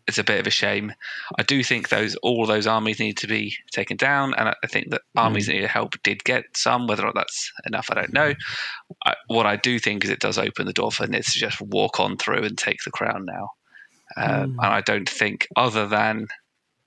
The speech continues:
Speaker 1: Tau, really, there's anything that looks to me an obvious challenger to that,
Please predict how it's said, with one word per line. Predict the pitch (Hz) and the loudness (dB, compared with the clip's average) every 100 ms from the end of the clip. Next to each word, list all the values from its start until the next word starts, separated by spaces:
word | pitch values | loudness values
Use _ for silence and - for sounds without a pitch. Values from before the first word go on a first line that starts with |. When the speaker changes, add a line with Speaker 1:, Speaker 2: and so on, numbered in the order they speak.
| _ _ - - | _ _ -12 -4
Speaker 1:
Tau, | - 110 107 | 0 2 2
really, | 104 104 104 104 | 2 0 0 0
there's | 110 - | -2 -2
anything | 95 - - - | -2 -2 -2 -2
that | - | -2
looks | - 107 - - | -2 -2 -2 -4
to | - | -2
me | 104 | -2
an | 101 | -2
obvious | - - - 110 | -2 -2 0 0
challenger | - 110 110 117 | 2 2 0 -4
to | - - | -6 -2
that, | 131 - | 0 -2